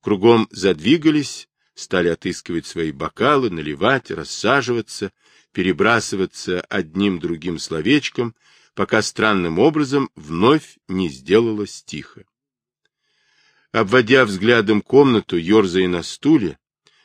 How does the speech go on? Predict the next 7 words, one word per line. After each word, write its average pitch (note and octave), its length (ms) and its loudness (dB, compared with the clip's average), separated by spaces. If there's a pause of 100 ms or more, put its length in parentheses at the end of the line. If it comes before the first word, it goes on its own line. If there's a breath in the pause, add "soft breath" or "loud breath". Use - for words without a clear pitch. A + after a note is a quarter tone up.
Гривнин A2+ 640 2
несколько A2+ 520 0
раз G#2 240 2
кряду C3 460 2
повторил G#2+ 720 -2
удивленный F#2+ 680 -2
вопрос. D#2 640 -10